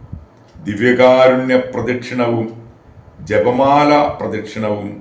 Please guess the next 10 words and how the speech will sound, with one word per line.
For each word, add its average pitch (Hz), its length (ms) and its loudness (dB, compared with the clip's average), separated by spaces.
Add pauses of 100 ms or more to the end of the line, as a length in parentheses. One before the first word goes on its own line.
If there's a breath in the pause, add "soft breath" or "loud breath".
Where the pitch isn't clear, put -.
(340)
നടക്കുന്നുണ്ട്. 85 720 -12 (1300)
നമുക്കും 98 440 -8 (800)
പ്രത്യേകം 123 680 2 (840)
ലൂർദ് 98 380 -4
മാതാവിൻ്റെ 107 680 2 (100)
മാധ്യസ്ഥം 107 560 -2 (120)
യാചിച്ച് 98 520 -6 (840)
ഈ - 20 -4 (720)
നല്ല 107 240 -6 (360)
ദിവസത്തിലേക്ക് 104 920 -6